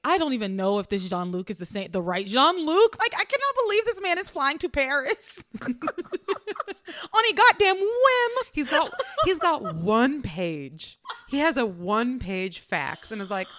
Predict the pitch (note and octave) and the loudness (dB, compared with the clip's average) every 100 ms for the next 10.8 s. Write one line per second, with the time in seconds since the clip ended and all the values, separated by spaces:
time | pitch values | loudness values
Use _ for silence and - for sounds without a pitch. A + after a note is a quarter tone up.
0 | - G#3+ G#3 F3+ D#3 C#3 - D3+ C3+ - | 2 2 0 -6 -6 -6 -8 -8 -10 -14
1 | E2+ - F2 - - B4 - B4 A#4 C5 | -18 -14 -14 -4 -2 -2 -2 0 6 6
2 | A4 G4+ G4 G4 E4 A3+ B3+ C4+ A#3 G#3 | 6 4 2 2 2 0 0 0 0 2
3 | G3 F3 E3+ D3+ D#3 E3+ F3 - C#3 D3+ | 4 2 -2 -6 -8 -8 -10 -6 -6 -6
4 | E3+ C3+ C#3 - - G3 - - - C4+ | -4 -4 -6 -10 -4 -4 -4 -6 -2 -2
5 | A4+ - G4+ C#4+ _ - - - - B4+ | -2 -4 -4 -6 _ -6 -6 -6 0 2
6 | C#5 C#4+ C#4 C#4+ C#4 D4 A3+ A3 C#4 A#4 | 4 2 0 -2 -2 -6 -6 -6 -6 -6
7 | G#4 D#4 D4 C4+ A#3+ A3+ G#3+ A3 C4 A#3+ | -6 -6 -4 -4 -4 -4 -4 -4 -6 -8
8 | G3 F#3 - - _ _ _ G#3+ - A#3 | -8 -10 -12 -20 _ _ _ -8 -2 -2
9 | G#3+ F#3+ F3+ A3 F#3+ G#3 G3+ - F#3+ G#3+ | 0 -2 -4 -4 -2 -4 -4 -8 -8 -8
10 | G3 - F#3 F#3 F3+ F3 F3+ F#3 | -6 -8 -6 -4 -4 -4 -4 -6